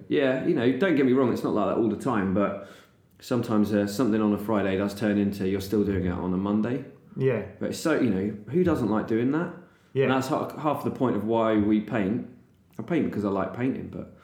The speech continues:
Speaker 1: a hundred percent like eating food with mates who paint and drinking with mates who paint, you know, and talking absolute nonsense. That's, you know, a-, and as I get older, that's more important.
Speaker 2: Yeah.
Speaker 1: So last night I realised that, you know,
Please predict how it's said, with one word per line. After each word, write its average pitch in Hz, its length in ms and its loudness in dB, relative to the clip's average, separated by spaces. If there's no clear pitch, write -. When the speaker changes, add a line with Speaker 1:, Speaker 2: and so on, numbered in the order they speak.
Speaker 1:
a - 60 -20
hundred 127 300 -2
percent - 280 -4
like 98 420 -4
eating 110 240 2
food 113 300 0
with 98 160 -2
mates 95 260 -2
who 95 140 -6
paint 90 400 -2
and 95 160 -4
drinking 101 340 0
with 90 140 -2
mates 90 240 -4
who 95 100 -8
paint, 90 360 -6
you 110 80 -4
know, 90 140 -4
and 95 200 -8
talking 107 480 -2
absolute - 480 -4
nonsense. 104 540 -2
That's, - 280 -6
you - 100 -8
know, - 460 -8
a-, 151 160 -2
and 156 120 2
as 117 100 -2
I - 20 -4
get 120 200 -2
older, 101 500 0
that's 104 180 -4
more 113 220 0
important. 123 440 -2
Speaker 2:
Yeah. 123 240 -2
Speaker 1:
So 92 420 -2
last 120 300 0
night 127 240 2
I 95 80 -2
realised 95 460 0
that, - 480 -6
you 98 80 -4
know, 90 180 -2